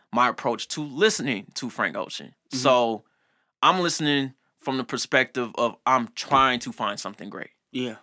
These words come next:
Speaker 1: Instead of letting greatness
Speaker 2: You gotta let
Speaker 1: happen.
Speaker 2: it be great. Yeah.
Speaker 1: Yeah, like, so
Speaker 2: Yeah.
Speaker 1: I'm thinking like, "No, not good enough. You
Speaker 2: Yeah.
Speaker 1: guys lied to me."
Speaker 2: What is this?
Speaker 1: Yeah, so,
Speaker 2: Yeah.
Speaker 1: but
Speaker 2: But
Speaker 1: like,
Speaker 2: when
Speaker 1: yeah.
Speaker 2: you listen to it and you, like, you let it stand on its own,
Speaker 1: Mm-hmm.
Speaker 2: man, Frank Ocean, great.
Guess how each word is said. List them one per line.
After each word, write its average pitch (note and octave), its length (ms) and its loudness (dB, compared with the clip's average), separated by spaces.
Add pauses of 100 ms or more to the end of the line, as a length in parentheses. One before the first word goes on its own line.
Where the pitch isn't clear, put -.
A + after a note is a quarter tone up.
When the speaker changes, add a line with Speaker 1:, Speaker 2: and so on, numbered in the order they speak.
(140)
Speaker 1:
Instead C3 260 2
of B2 60 2
letting A#2+ 360 2 (160)
greatness G#2+ 420 -6
Speaker 2:
You D3 120 0
gotta A2+ 260 -8
let A2 100 -8
Speaker 1:
happen. A2 240 4
Speaker 2:
it F#2+ 40 -10
be B2+ 120 -2
great. G#2+ 320 -12
Yeah. A#2+ 200 -8
Speaker 1:
Yeah, B2+ 220 4
like, C3 280 2
so D3 300 6
Speaker 2:
Yeah. C#3 100 8
Speaker 1:
I'm D3 80 4
thinking C#3 260 0
like, A#2+ 260 2 (260)
"No, D#4 220 10 (380)
not C4+ 240 8
good B3 140 6
enough. G#3+ 340 6 (160)
You G#3+ 100 0
Speaker 2:
Yeah. C4+ 160 12
Speaker 1:
guys A#3+ 100 4
lied C4+ 300 10
to G#3 60 -2
me." D3+ 140 0
Speaker 2:
What D#4 140 6
is F3 160 4
this? E3 340 0
Speaker 1:
Yeah, G3 280 4
so, D3+ 160 -2
Speaker 2:
Yeah. C#3 160 2
Speaker 1:
but A2 280 -10
Speaker 2:
But B3+ 140 8
Speaker 1:
like, D4+ 120 12
Speaker 2:
when A#3 140 8
Speaker 1:
yeah. A#3 60 2
Speaker 2:
you G#3+ 40 0
listen C#4 340 4
to D#4 240 6
it D#4 180 0 (360)
and E3 140 2
you, G3 100 -2
like, D#3 260 6
you F#3+ 140 -4
let E3+ 200 2
it - 280 -6
stand D#3 300 2
on D#3 140 2
its C#3 160 -4
own, F3 320 0 (160)
Speaker 1:
Mm-hmm. B2+ 220 -2 (140)
Speaker 2:
man, F#2+ 120 -16
Frank G2 240 -18
Ocean, B2+ 300 -16
great. - 240 -20